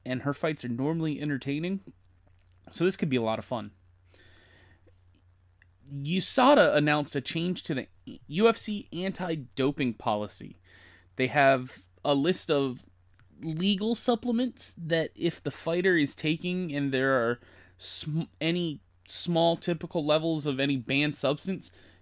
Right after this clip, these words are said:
it will be written off as a tainted supplement without any suspension or usada infraction. I think that's a really good call because there have been a lot of tainted supplement suspensions lately,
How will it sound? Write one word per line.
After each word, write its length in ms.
it 80
will 120
be 120
written 340
off 220
as 100
a 40
tainted 400
supplement 520
without 420
any 500
suspension 800
or 560
usada 540
infraction. 680
I 80
think 200
that's 140
a 60
really 460
good 240
call 440
because 340
there 140
have 80
been 100
a 80
lot 520
of 120
tainted 400
supplement 600
suspensions 580
lately, 360